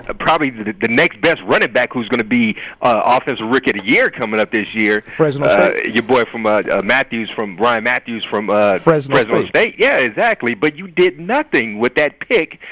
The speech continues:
Speaker 1: to challenge the San Diego Chargers. Three of the top, uh,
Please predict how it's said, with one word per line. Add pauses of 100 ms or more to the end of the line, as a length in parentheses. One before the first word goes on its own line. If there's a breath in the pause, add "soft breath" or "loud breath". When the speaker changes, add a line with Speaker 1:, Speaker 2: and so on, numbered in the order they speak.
(200 loud breath)
Speaker 1:
to
challenge
the
San
Diego
Chargers. (340 loud breath)
Three
of
the
top, (240)
uh,